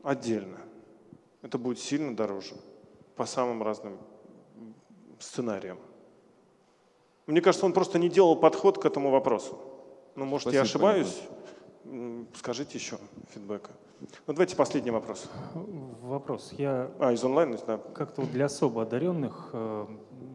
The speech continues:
Speaker 3: не очень понимающих суть проблема. Почему нельзя свой собственный астериск, который стоит у меня рядом, подключить к бусу? Зачем мне нужна прослойка в виде стороннего облачного сервиса?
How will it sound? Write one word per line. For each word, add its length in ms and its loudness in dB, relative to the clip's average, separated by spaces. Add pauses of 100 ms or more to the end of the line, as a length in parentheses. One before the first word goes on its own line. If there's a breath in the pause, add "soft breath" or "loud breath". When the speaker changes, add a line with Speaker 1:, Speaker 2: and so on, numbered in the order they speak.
(140)
Speaker 3:
не 500 -4
очень 240 -2
понимающих 640 -4
суть 420 -8 (380)
проблема. 400 -2
Почему 340 0
нельзя 580 2
свой 240 0
собственный 480 -2
астериск, 460 -4
который 280 -6
стоит 280 -8
у 40 -12
меня 160 -4
рядом, 260 2
подключить 480 -12
к 40 -20
бусу? 320 -8 (360 soft breath)
Зачем 240 -8
мне 80 0
нужна 220 -2
прослойка 560 0
в 40 -2
виде 340 -6
стороннего 640 -4
облачного 440 -4
сервиса? 480 -8